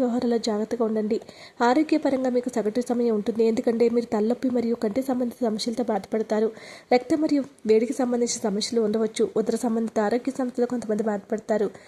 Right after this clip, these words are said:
కుటుంబ పరంగా చూసినట్లయితే మంచి సమయమే. కుటుంబ సభ్యుల నుంచి మంచి సహకారం లభిస్తుంది. పిల్లల నుంచి మద్దతు లభిస్తుంది.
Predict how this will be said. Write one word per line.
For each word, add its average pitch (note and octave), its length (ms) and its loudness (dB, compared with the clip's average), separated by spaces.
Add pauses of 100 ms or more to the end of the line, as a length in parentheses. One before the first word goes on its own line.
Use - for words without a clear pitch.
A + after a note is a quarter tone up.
(240)
కుటుంబ D#4+ 220 4 (100)
పరంగా C4 340 2
చూసినట్లయితే A3+ 640 0 (240)
మంచి G#3 240 -2
సమయమే. A3+ 320 2 (120)
కుటుంబ B3+ 200 0 (120)
సభ్యుల A3 260 0
నుంచి A3 240 -4
మంచి G#3 220 -6
సహకారం B3 400 -2
లభిస్తుంది. G#3+ 460 -2 (1080)
పిల్లల C#4 280 4
నుంచి C#4 240 0
మద్దతు G#3+ 280 0
లభిస్తుంది. G#3+ 460 0